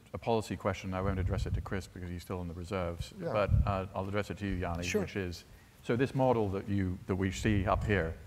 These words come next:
Speaker 2: Yeah.
Speaker 1: this, uh, n-, sort of networked, distributed model, uh, how does that fit with the, what we're actually doing right now against isis?
Speaker 2: Well, I mean, the, the,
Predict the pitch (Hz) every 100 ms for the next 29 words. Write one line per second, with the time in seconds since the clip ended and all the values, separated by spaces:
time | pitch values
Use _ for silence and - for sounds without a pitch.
0 | - - 151 - - 104 92 - - -
1 | 101 95 92 - - 107 - - 101 95
2 | - - 107 110 104 95 90 - - -
3 | - - 120 101 95 90 95 98 95 85
4 | 90 - - - - - 101 92 - -
5 | - - 135 120 113 104 113 - - 120
6 | 110 - 98 - 98 95 98 92 92 104
7 | - 90 98 101 87 87 80 90 87 85
8 | 87 87 85 87 90 - - - 143 156
9 | 160 151 147 151